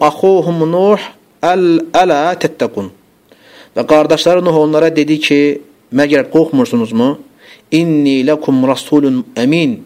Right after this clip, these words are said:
Mən sizin üçün əmin bir rəsulam. Fəttəqullaha və ati'un. Allahdan qorxun və mənə itaət edin. Və mə əsəlukum alayhi min əcr. Mən sizdən heç bir mükafat istəmirəm.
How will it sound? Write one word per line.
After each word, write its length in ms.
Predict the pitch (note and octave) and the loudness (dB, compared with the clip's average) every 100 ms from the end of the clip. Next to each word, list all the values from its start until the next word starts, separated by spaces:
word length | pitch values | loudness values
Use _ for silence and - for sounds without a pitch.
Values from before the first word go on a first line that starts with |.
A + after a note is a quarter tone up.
| _ _ _ _ _ | _ _ _ _ _
Mən 260 | C#3 D#3 C#3+ | -6 -4 -6
sizin 300 | - C3 D#3+ | -6 -2 0
üçün 240 | C#3 C3+ B2 | 0 -2 -2
əmin 380 | - C3 E3+ D#3+ | -2 -2 -2 0
bir 120 | C#3+ | -2
rəsulam. 540 | B2 B2+ - F3 F#3 G#3 G3 - _ - | 0 -2 2 2 2 -2 -8 -18 _ -4
Fəttəqullaha 1040 | F#3+ F#3 - D3+ D3+ C#3+ C3+ D3 C#3+ C3+ B2+ | -4 -2 -2 0 0 0 2 0 0 -2 0
və 100 | C3+ | 0
ati'un. 680 | B2 B2 C#3 B2+ C3+ C3 C3+ C3+ - _ _ | -2 -2 -2 -2 0 0 -2 -6 -14 _ _
Allahdan 640 | B2+ B2 C3 B2 - C#3 C3 | -4 -2 -2 -4 -4 -2 0
qorxun 380 | D3 D3 C#3+ B2 | 0 0 0 0
və 100 | B2 | 0
mənə 240 | B2+ C3+ C3 | -2 -4 -4
itaət 440 | A#2+ - C#3+ D3 | -6 -4 -4 -4
edin. 260 | A#2 G#2 F#2 - - _ C#3+ | -4 -6 -10 -20 -20 _ -2
Və 100 | D3+ | 2
mə 200 | D3+ C#3+ C3+ | 2 0 -4
əsəlukum 800 | C3 - - D3 D#3 - C3 C3 | -6 -6 -4 -2 -2 -2 0 0
alayhi 520 | C3 B2+ C#3+ D#3 D3 C#3+ | 0 -2 0 0 0 -2
min 200 | C#3 B2 | -4 -2
əcr. 380 | E3+ D#3+ A#2+ - _ _ _ | -4 -2 -6 -10 _ _ _
Mən 200 | C3+ D3+ | -4 -2
sizdən 240 | D3 D3 D3 | -2 -2 -2
heç 160 | E3 - | -4 -2
bir 160 | C3+ | 0
mükafat 600 | C3 B2+ C#3 B2+ D#3 C#3 - | 0 0 0 0 -2 -4 -10
istəmirəm. 640 | - - D3+ D#3 D3+ D#3+ | -10 0 2 2 0 -2